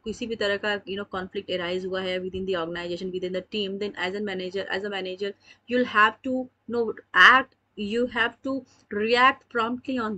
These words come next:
that particular thing, right? और उस grievance को हटाते हुए, उनको कम करते हुए, minimize करते हुए या फिर you can say उसको बिल्कुल solve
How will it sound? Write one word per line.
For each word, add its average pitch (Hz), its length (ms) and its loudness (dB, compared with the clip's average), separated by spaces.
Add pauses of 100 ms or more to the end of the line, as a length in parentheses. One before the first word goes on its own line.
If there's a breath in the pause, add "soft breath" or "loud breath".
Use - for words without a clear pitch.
that 175 200 -4
particular 180 520 -10
thing, 165 180 -14 (400 soft breath)
right? 254 220 0 (880)
और 269 340 6 (320)
उस 254 300 0
grievance 214 480 0
को 254 120 2
हटाते 202 480 0
हुए, 208 240 0
उनको 214 240 -2
कम 202 240 -4
करते 202 280 -4
हुए, 208 120 0
minimize 190 420 -6
करते 196 300 -8
हुए 202 120 -4
या 196 200 -4
फिर 202 160 -8
you 202 160 -6
can 202 160 -4
say 214 100 -2
उसको 202 220 -6
बिल्कुल 208 540 -6
solve 196 300 -2